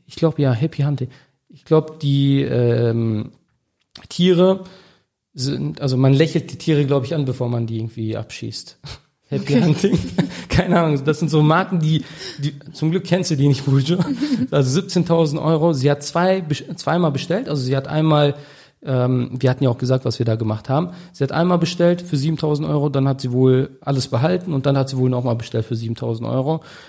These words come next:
Speaker 1: Und sie ist halt mega glücklich. So, das ist ein Beispiel. Noch ein anderes, äh, noch, noch einen weiteren, äh, Beispiel. Ähm, d-,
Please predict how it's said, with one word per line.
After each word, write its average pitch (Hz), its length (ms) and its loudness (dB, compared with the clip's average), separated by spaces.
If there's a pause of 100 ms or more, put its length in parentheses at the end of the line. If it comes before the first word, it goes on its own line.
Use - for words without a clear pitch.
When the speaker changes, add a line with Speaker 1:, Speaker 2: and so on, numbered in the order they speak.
(120)
Speaker 1:
Und 147 120 -4
sie 135 140 2
ist 127 140 0
halt 127 160 0
mega 139 300 6
glücklich. 123 640 -2 (640)
So, 101 260 -6 (120)
das 143 240 2
ist 165 100 -4
ein 170 260 2
Beispiel. 190 600 0 (280)
Noch 175 260 4
ein 160 160 0
anderes, 151 580 -2
äh, 127 800 0 (320)
noch, 147 420 -4
noch 151 400 -2
einen 139 380 4 (280)
weiteren, 147 560 2
äh, 135 200 -4
Beispiel. 117 640 -2 (580)
Ähm, 139 600 2 (720)
d-, 175 60 -10